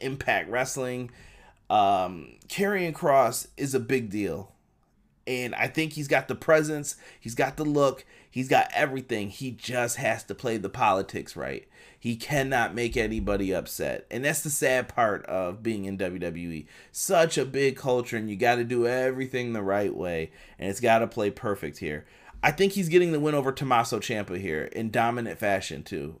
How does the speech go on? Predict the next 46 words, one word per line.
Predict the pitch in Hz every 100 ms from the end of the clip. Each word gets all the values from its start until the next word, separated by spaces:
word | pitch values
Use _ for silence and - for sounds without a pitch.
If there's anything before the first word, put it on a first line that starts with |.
| -
Um, | 90 92 90 90 - - -
I | 151
think | 175
Tommaso's | 156 151 151 156
gonna | 156
put | 139 156
up | 135
a |
little | 123 143
bit | 151 160
of | 151
a |
fight, | 147 156 151 160 -
but | 117 104 98 - _ - - _
I | 107
really | 117 135 147 139
feel | 139
like | 127 113
Karrion | - 135 127 123
Kross | 117 113 110 107
is | 120
going | 120 110
to |
put | 98 127 117
him | 113
down | 107 104 101 90 87 -
and | 101
establish | 95 - 113 107 101 95
that | 92
he | 110 107 71
is, | 92 98 92 113
uh, | - 80 76 64 58 60 -
a | - 107
big | 104 117 101
deal | 110 107 98
and | 92 104
he | 104
is | 98
coming | - 104 104 101
to | 98
take, | 87 - 92 87 - _ - -
take | 139 127
over, | 135 143 110
no | 113
pun | 117 113
intended, | 104 117 110 87 -